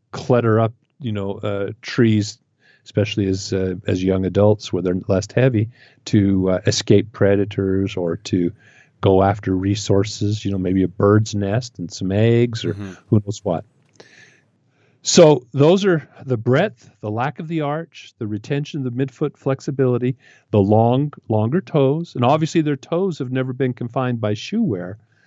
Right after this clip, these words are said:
Speaker 1: That's a huge tell.
Speaker 2: Mm-hmm.
Speaker 1: You can, you know, if you have an eight inch, ten inch foot that has a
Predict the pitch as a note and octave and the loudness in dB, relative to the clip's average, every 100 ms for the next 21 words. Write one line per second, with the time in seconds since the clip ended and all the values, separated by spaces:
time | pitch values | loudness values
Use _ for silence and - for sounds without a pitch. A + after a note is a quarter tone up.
0 | _ _ - E3 C3+ A2 - - A3+ A3+ | _ _ -2 0 2 -2 -4 0 2 2
1 | C3+ - - - A2 F#2 - A2+ G#2 F#2 | -2 -6 -18 -6 -6 -6 -10 -12 -10 -10
2 | F2 _ C3 C3+ B2+ A2 G#2+ - B2+ A2 | -16 _ -8 -8 -6 -6 -8 -6 0 0
3 | G#2 E3 D#3 C3 G#2+ G#2+ - C3+ C#3+ - | 4 4 6 4 2 0 -2 2 2 -2
4 | C3 C3+ A2 - - C3 C3+ C3+ C3 - | -4 -4 -6 -14 -10 -6 -4 -4 -4 -10
5 | - - _ _ _ _ _ _ - D3 | -16 -18 _ _ _ _ _ _ -2 2
6 | C#3 - A2 G2+ A#2 G#2+ G#2 | 2 0 -10 -4 -2 -2 -4